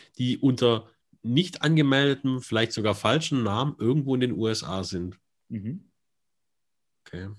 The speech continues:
Speaker 2: Vielleicht weiß er das ja, weil seine Kollegen drüben wohnen, die sie im Empfang genommen haben. Er will ihnen einfach
Speaker 1: Ja.
Speaker 2: nur damit drohen, dass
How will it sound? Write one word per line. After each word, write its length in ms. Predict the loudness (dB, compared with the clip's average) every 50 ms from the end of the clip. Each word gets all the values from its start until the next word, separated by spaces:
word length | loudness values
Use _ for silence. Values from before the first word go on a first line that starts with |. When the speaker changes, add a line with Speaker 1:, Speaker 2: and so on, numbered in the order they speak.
| _ _ _ _
Speaker 2:
Vielleicht 220 | -8 -8 -6 -2 0
weiß 220 | 0 0 2 0
er 60 | 0
das 240 | 0 0 0 0 0
ja, 320 | -4 -4 -4 -4 -8 -8 -6
weil 140 | -6 -4 -4
seine 180 | -2 -4 -4 -4
Kollegen 380 | -4 -2 -2 -2 -2 -4 -6 -6
drüben 280 | -6 -6 -6 -6 -6
wohnen, 240 | -6 -6 -6 -6 -6
die 180 | -8 -8 -10 -10
sie 120 | -12 -12
im 220 | -10 -10 -10 -10 -10
Empfang 400 | -10 -12 -12 -12 -10 -10 -8 -8
genommen 260 | -8 -8 -8 -10 -10
haben. 200 | -12 -12 -14 -16 -20 -20 _ _ _ _ _ _ _ _ _ _ _ _ _ _ _ _ _ _ _ _ _ _ _ _ _ _
Er 140 | -8 -4 -2
will 120 | -2 -2
ihnen 120 | -2 -2 -2
einfach 260 | -2 -2 -2 0 -2
Speaker 1:
Ja. 60 | -2
Speaker 2:
nur 80 | -2 -2
damit 380 | -2 -2 -2 -2 -4 -8 -8
drohen, 320 | -6 -4 -2 -2 -2 -2 -2
dass 320 | -2 -4 -4 -6 -12 _